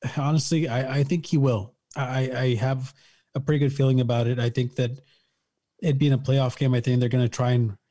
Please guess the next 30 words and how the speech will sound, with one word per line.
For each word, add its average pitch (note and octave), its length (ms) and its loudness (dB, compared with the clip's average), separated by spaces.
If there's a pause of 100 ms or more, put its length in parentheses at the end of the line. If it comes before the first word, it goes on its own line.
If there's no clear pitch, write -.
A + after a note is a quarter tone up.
you C3+ 80 4
know, A#2+ 80 2
push - 280 -2
him A#2+ 100 0
back. B2+ 360 -2 (960)
How C#3 160 2
advisable C3 540 2
that C#3 160 4
is, D3 240 0
I, B2 320 -2
I A#2+ 80 0 (220)
can't B2 180 2
give A#2 160 0
you A#2 100 2
an A2 80 2
answer B2 300 0
to A#2 160 -2
that. A#2+ 320 -2
But A2+ 140 -2
I A#2 80 0
think B2 240 -2
that, B2 200 -4 (280)
you B2+ 100 0
know, B2 60 2
again, B2+ 260 2
now A#2+ 160 2
Whitworth B2 380 -2
back A#2+ 240 -2
really, A#2+ 320 2
uh, G#2+ 220 -2